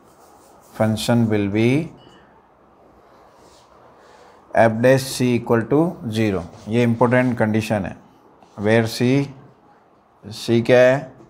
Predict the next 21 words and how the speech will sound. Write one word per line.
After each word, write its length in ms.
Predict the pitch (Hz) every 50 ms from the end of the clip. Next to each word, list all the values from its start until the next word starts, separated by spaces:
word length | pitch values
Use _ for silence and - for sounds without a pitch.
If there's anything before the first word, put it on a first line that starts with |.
| _ _ _ _ _ _ _ _ _ _ _ _ _ _ -
ए 220 | 107 107 113 113
और 220 | 113 113 117 117 113
B 180 | 113 113 113 107 - -
के 140 | - 135 160 175 170 - - - - - - - 110 107
बीच 360 | 104 117 113 117 113 113 - -
में 100 | 117 113
आएगी 300 | 104 95 98 98 101 98
value, 240 | 90 85 85 82 - - - -
equal 340 | - 107 - - - 120 117
भी 180 | 113 117 131 147 170 180 - - -
नहीं 360 | 113 107 110 113 113 113 113
होनी 260 | 113 107 101 101 101
चाहिए, 320 | 101 - - 87 82 - - - - - - - _ _ _ _ _ - _ _ _ _ _ _ _ _
Important 540 | - 110 107 110 117 113 117 123 120 120 117
है 60 | 110 98
ये 80 | 87
भी, 120 | - - 120 - - - - - - - - - - - - 104
just 400 | 107 117 123 127 123 - - -
अपन 280 | - - 104 107 110 110
को 140 | 104 120 120
इसको 340 | 113 110 117 - 127 127